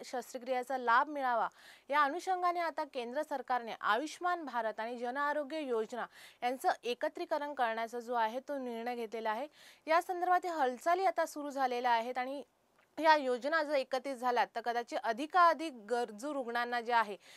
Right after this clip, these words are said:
तर या गुडघा प्रत्यारोपण शस्त्रक्रिया मोफत, अ, करून घेणं हे शक्य होणार आहे.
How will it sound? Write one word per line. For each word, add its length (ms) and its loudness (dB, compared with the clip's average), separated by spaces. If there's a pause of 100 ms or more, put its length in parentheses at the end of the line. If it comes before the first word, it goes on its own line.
(140)
तर 40 -2
या 140 4
गुडघा 420 0
प्रत्यारोपण 680 0
शस्त्रक्रिया 680 -2
मोफत, 580 2 (140)
अ, 360 2 (260)
करून 300 0
घेणं 260 -2 (360)
हे 100 0
शक्य 340 -2
होणार 320 -2
आहे. 180 -6